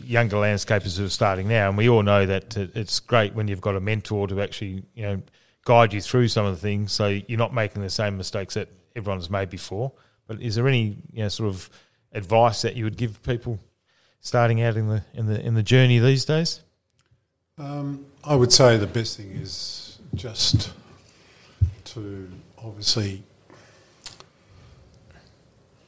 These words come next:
Speaker 2: appreciate, uh, your client, for one, un-, listen to them in the first place. Um, but then, you know, meeting a client for the first time can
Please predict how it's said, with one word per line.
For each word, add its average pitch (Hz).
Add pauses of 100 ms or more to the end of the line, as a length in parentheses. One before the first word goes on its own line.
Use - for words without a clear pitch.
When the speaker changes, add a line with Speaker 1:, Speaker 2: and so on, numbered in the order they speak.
(220)
Speaker 2:
appreciate, 127 (500)
uh, 110
your 98
client, 135 (300)
for -
one, 143
un-, 131 (100)
listen 123
to 123
them 101
in 98
the 95
first 107
place. 131 (220)
Um, 101 (460)
but 104
then, 113 (440)
you 135
know, 120 (400)
meeting 156
a 123
client 120
for 117
the 104
first 113
time 101
can 104